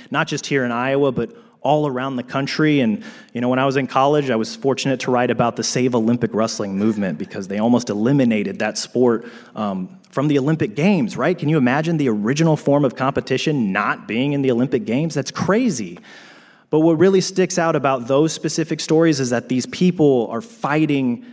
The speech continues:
not just for the opportunity to, you know, win big matches and bring home medals, but they're fighting for the opportunity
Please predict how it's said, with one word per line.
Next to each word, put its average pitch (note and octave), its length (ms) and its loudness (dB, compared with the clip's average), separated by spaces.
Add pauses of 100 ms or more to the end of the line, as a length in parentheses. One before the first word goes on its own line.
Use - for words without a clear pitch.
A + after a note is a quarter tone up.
(140)
not F#3+ 240 -2
just G#3 180 -2
for D#3 100 0
the C3+ 140 0
opportunity C3 640 0
to, G#2 640 -2
you B2 140 2
know, G2 440 0 (240)
win C#3 520 2
big C3 200 0
matches A2+ 460 -2
and G2 140 -8
bring B2 180 2
home A#2 260 2
medals, A2+ 320 2
but G#2 220 -10
they're A2+ 140 -2
fighting D#3 400 0
for C3+ 100 -6
the A#2 140 -2
opportunity B2+ 840 -2